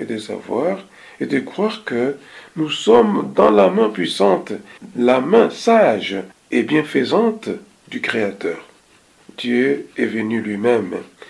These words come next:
en la personne de son Fils, s'est chargé de nos douleurs et en même temps de nos péchés afin de nous en délivrer. En fait, Dieu n'est pas indifférent aux souffrances de l'homme.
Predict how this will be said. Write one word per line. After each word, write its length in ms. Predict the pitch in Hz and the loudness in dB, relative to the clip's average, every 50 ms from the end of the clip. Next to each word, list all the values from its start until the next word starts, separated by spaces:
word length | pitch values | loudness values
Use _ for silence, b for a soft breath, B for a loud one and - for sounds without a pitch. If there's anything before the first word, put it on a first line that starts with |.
| B B B B B | B B B B B
en 60 | 98 | -4
la 120 | 95 101 104 | -4 -2 -2
personne 400 | 104 - 110 101 110 127 135 117 | -4 -4 -6 -6 -2 -2 -2 -2
de 80 | 104 | -4
son 240 | 98 - - 101 95 | -8 -8 -8 -8 -8
Fils, 540 | 95 - - 120 - - - - - - - b b b b b b b b b b b b b | -8 -6 -6 -6 -6 -6 -10 -14 -16 -20 -20 b b b b b b b b b b b b b
s'est 160 | - - 135 | -6 -4 -4
chargé 720 | 131 - - 135 127 117 117 107 - 98 131 180 202 101 95 | -2 0 0 0 0 0 0 -6 -6 -4 -2 -2 -2 -2 -2
de 120 | - 123 | -2 -4
nos 120 | 113 113 117 | -4 -4 -6
douleurs 580 | 113 113 107 98 104 - 170 196 208 202 - B B B B B B B B B | -6 -6 -4 -2 0 0 0 -2 -4 -8 -10 B B B B B B B B B
et 120 | - 135 127 | -2 0 2
en 80 | 123 | 4
même 240 | 139 196 220 202 - | 6 6 6 6 4
temps 420 | - - - 110 147 214 - - - - - - | -2 -2 0 2 2 2 0 -2 -8 -16 -18 -8
de 120 | - 107 | -4 -4
nos 280 | 104 95 95 92 92 95 | -4 -4 -4 -8 -8 -8
péchés 600 | - - 147 135 - - - 113 139 190 220 214 B B B B B B | -4 -2 -2 -2 -2 -4 -2 -2 -2 -2 -4 -6 B B B B B B
afin 580 | - 92 90 85 - - - 151 196 214 208 - - - _ _ - - | -2 -2 -2 -2 -4 -2 0 2 2 2 0 -2 -12 -20 _ _ -10 -4
de 80 | - 127 | -2 0
nous 260 | 123 139 143 135 143 | 0 0 -2 -2 -2
en 60 | 139 | -2
délivrer. 640 | 135 139 - 120 117 - - - - - - - - _ _ _ _ _ _ _ _ _ _ _ _ _ _ - - | 0 2 2 4 4 4 0 0 -2 -8 -10 -12 -14 _ _ _ _ _ _ _ _ _ _ _ _ _ _ -20 -18
En 60 | 92 92 | -18 -16
fait, 440 | - - - 165 165 165 - - 104 92 92 - _ _ _ _ _ _ - - - - | -6 0 2 2 2 2 -4 -8 -10 -10 -10 -14 _ _ _ _ _ _ -20 -20 -20 -16
Dieu 540 | - 104 101 104 113 135 180 220 233 - - - _ _ - | -14 -10 -8 -4 -2 -2 0 0 -2 -4 -8 -14 _ _ -10
n'est 240 | 202 180 170 165 143 | -8 -2 0 -2 -2
pas 460 | - - - 196 202 196 180 - - - | -2 0 0 2 2 2 0 -2 -4 -2
indifférent 680 | - 175 160 156 143 131 - - 107 104 - 175 208 190 | 0 0 0 0 -2 -6 -4 -2 -2 0 2 2 2 2
aux 80 | 151 - | 0 -2
souffrances 440 | - 110 98 - - 139 135 - | -4 -10 -8 -4 -2 -2 -2 -2
de 100 | - 104 | -2 -4
l'homme. 320 | 101 120 139 123 98 80 | 0 2 2 2 2 -2